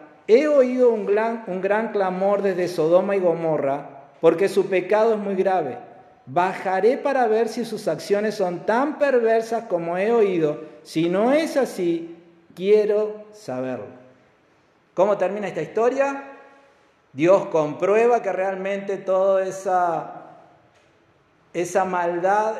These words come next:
era cierta y Dios desata un juicio sobre Sodoma y Gomorra y aquellas ciudades quedan totalmente destruidas. Entonces,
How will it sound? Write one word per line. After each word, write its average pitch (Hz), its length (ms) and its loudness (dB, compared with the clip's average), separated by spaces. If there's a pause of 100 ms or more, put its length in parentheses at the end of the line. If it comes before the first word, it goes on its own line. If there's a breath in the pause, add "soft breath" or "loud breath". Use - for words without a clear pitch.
era 175 200 -4
cierta 254 920 -2 (440)
y 151 160 -6
Dios 202 640 2 (140)
desata 185 580 0
un 175 100 -6
juicio 247 580 0
sobre 147 460 -2
Sodoma 220 720 2
y 190 60 -4
Gomorra 233 600 2
y 190 60 2
aquellas 190 460 -2
ciudades 170 500 0
quedan 165 340 0
totalmente 160 1120 -4 (600)
destruidas. 107 640 -10 (1900)
Entonces, 226 640 2